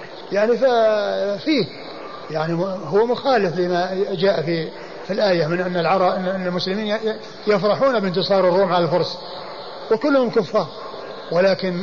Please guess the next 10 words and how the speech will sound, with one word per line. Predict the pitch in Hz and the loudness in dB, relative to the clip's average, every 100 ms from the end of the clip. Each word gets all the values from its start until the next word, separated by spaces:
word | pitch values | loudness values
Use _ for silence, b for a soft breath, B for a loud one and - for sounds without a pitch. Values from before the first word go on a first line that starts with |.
| - | -2
الكفار | 190 196 196 208 214 185 | 0 2 2 2 4 2
الذين | 175 175 185 | 2 0 0
هم | 156 196 | -2 -2
أهل | 185 185 175 | 0 0 0
كتاب | 175 185 220 208 143 - - - - - - - - - - - - 175 | 0 4 4 4 0 -12 -12 -12 -12 -12 -12 -12 -14 -14 -14 -14 -12 -4
ويدينون | 160 185 185 180 165 175 175 160 180 196 196 | 2 4 4 4 4 4 2 4 2 2 2
بدين | 175 170 160 214 214 147 | 2 2 4 2 2 0
ولكنه | 151 175 185 180 | 0 0 0 0
محرف | 175 160 208 208 175 | 0 0 2 2 2
مبدل | 175 220 185 220 | 2 2 4 0